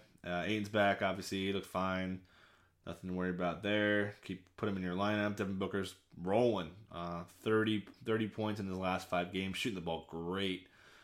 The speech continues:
Um, no defensive stats. Kind of a shooting guard John Collins,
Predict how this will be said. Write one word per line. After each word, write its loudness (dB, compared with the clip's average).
Um, -4
no 2
defensive -2
stats. 2
Kind -2
of -2
a -2
shooting 8
guard 12
John 8
Collins, 6